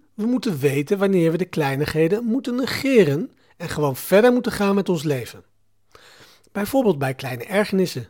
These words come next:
die ons kunnen triggeren. Of het perfectionisme, wanneer goed genoeg moet zijn. Dat soort dingen. De microblog van vandaag is: heb je kleinigheden waar je jezelf helemaal mee in de war brengt?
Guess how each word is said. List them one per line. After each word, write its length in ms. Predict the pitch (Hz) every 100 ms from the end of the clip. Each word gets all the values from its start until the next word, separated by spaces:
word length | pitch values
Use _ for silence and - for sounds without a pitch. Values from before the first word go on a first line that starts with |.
| _
die 140 | 139 127
ons 120 | -
kunnen 200 | 127 127
triggeren. 480 | 156 175 185 160 - _ _ _ -
Of 180 | - 247
het 140 | - -
perfectionisme, 880 | 202 202 - 196 233 - 170 120 - _
wanneer 340 | 135 131 131 -
goed 320 | 240 - -
genoeg 380 | - - 220 -
moet 140 | 127 -
zijn. 200 | 95 - _ _ _ _ _ _
Dat 180 | - 247
soort 140 | 151
dingen. 220 | 113 92 - _ _ _ _ _ _ _ - - _
De 100 | 202
microblog 520 | 285 247 233 208 214
van 140 | - 160
vandaag 440 | 165 214 240 -
is: 380 | 135 240 - - _ _ _ _ - - _ _ _
heb 260 | - 233 -
je 100 | 220
kleinigheden 840 | - 262 269 233 - 202 202 214 -
waar 220 | 170 190
je 120 | 202
jezelf 380 | 190 175 220 202
helemaal 460 | - - 262 233 202
mee 160 | 196 202
in 160 | 180
de 100 | 175
war 220 | 214 247
brengt? 440 | 139 123 160 -